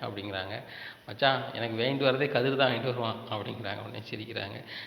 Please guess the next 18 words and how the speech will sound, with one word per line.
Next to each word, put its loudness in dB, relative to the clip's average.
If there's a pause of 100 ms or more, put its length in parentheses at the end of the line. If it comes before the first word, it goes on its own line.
"சரி, -4
யாரா 8
இருந்தாலும் 4
சரி 2
தான், 0 (120)
கொஞ்சம் 2
வயசு 2
பிள்ளைகளு 2 (380)
நல்லா 4
இருக்கணும். 2
என்ன, -4 (320)
வாரத்துக்கு 2
ஒரு 2
வாட்டி 4 (200)
புரோட்டா 2
சாப்பிடுங்க, 2 (400)
அப்படி 2
சாப்பிட்டா 6